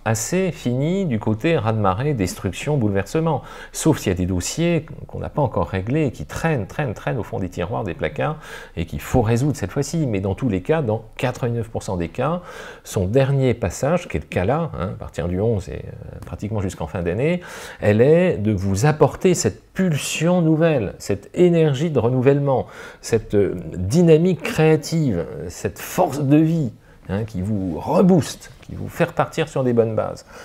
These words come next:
C'est ça l'influence de Pluton lors de son dernier passage. C'est le meilleur passage. On va pas, euh, paniquer alors que s'il y en a bien un qui est bon, c'est le dernier de tous et on est en plein dedans. Voilà. Donc voyez ça positivement.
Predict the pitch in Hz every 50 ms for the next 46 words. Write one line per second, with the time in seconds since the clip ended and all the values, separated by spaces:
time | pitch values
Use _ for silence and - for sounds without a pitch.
0 | - - _ - 104 95 - - 180 165 139 110 101 95 - - 117 107 107 101
1 | 95 - 104 101 - 165 180 170 - - 110 123 143 156 156 139 127 110 - 135
2 | 123 117 110 107 107 95 - 101 101 - - 170 180 156 - - - - - -
3 | - - - 160 160 143 101 82 92 110 143 165 170 165 147 160 - 156 143 -
4 | - 165 156 131 117 - - - - - 131 123 - - - - - - - -
5 | - - - - 104 104 - - 110 110 104 101 104 - 156 160 151 120 101 110
6 | 110 - - 107 101 - - - - - - - _ - - - 98 101 101 90
7 | 95 110 127 127 120 113 101 98 90 104 135 151 143 113 - - 87 85 87 104
8 | 127 127 123 120 117 120 117 - - 165 139 - - - 95 92 104 123 139 120
9 | 95 - 107 110 107 101 98 87 85 90 90 110 123 110 92 - - - - -
10 | - - - - 110 117 123 117 - - - - 92 90 123 156 156 156 143 -
11 | 139 - - 113 101 107 95 - 92 92 92 104 107 120 147 170 180